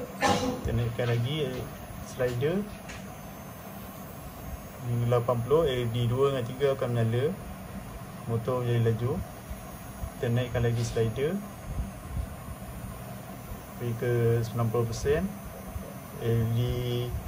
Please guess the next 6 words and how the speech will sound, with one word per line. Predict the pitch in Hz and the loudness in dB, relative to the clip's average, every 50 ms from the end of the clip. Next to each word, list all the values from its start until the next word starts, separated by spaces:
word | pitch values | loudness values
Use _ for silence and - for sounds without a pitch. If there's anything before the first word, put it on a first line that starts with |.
| - - - - - - - - 117 | -6 -6 -6 -10 -10 -8 -4 -2 0
lima | 120 120 127 127 120 | 0 0 0 0 0
dengan | 120 117 117 120 120 | 2 2 2 2 2
enam | 139 - 139 - | 4 2 2 2
akan | - 120 | 2 2
menyala. | 117 117 117 110 104 101 104 - - - - - - - - - - - - - - - - - - - - - - 127 117 117 | 2 4 4 2 2 0 -4 -4 -6 -10 -10 -12 -12 -12 -12 -12 -12 -12 -12 -12 -12 -14 -12 -12 -12 -14 -12 -12 -10 -8 -8 -8
Slider | - - 117 117 113 113 123 131 139 139 143 139 | -2 2 4 6 6 6 6 6 8 8 8 6